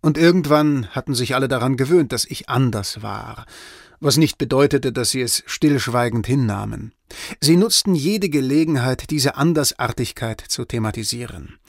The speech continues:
Meine Schwester sagte, wenn ich spontan bei ihr auftauchte und mich zu ihren Kindern an den Küchentisch setzte,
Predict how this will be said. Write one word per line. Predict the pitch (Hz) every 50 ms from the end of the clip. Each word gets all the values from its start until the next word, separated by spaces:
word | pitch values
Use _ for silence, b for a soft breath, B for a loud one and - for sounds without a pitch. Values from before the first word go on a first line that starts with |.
| B B B B B B
Meine | 151 151 156
Schwester | - - 185 180 - - 170 143
sagte, | 143 147 160 - - 156
wenn | 135 139 135
ich | 135 120 - - -
spontan | - - 143 139 - 123 131 139 147 151
bei | 135 135 135
ihr | 139 135 -
auftauchte | 139 170 175 - - - 139 139 143 - - - 160
und | 147 - -
mich | 160 151 - -
zu | - 143
ihren | 143 - 123 113
Kindern | - - 175 180 165 156 147 139
an | 127 127 120
den | 117 123 120 117 -
Küchentisch | - 175 175 - 156 131 - 143 120 -
setzte, | - 135 131 - - - 139 -